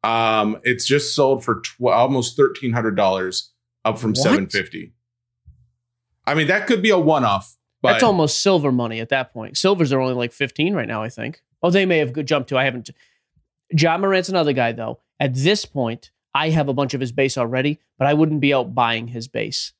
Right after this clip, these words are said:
Speaker 2: I, I just think with him, another guy, because he's a twenty nineteen class, population comes into effect.
Speaker 1: Yeah.
Speaker 2: You can buy him, but I,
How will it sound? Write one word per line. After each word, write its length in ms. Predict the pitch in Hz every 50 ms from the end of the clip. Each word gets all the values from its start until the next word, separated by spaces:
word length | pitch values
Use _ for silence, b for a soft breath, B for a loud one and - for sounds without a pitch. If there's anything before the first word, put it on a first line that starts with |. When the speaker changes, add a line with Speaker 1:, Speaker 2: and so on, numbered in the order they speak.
| _ -
Speaker 2:
I, 200 | - - 143 156
I 20 | 151
just 160 | 143 139 -
think 140 | 151 143 117
with 120 | 139 131
him, 220 | 110 147 139 127 123 -
another 300 | 135 135 143 143 127 127
guy, 160 | 113 117 110
because 280 | 113 123 117 - 127 123
he's 140 | 120 117 120
a 60 | 123
twenty 260 | - - - 120 113
nineteen 420 | 113 117 113 110 113 - 120 123 120
class, 460 | - - 180 180 180 175 180 - - - _ _ _ _ _
population 500 | 123 127 123 - 120 127 139 127 - 143
comes 200 | 135 139 139 127
into 140 | 139 123 135
effect. 480 | 131 127 123 - - 131 127 - _ _ _ _ _ _ _
Speaker 1:
Yeah. 260 | - 92 90 85 - - _
Speaker 2:
You 220 | - 151 143 151 147
can 160 | - 147 147
buy 240 | 127 165 170 160 143
him, 180 | 135 120 120 107
but 140 | 95 127
I, 180 | 123 120 127 131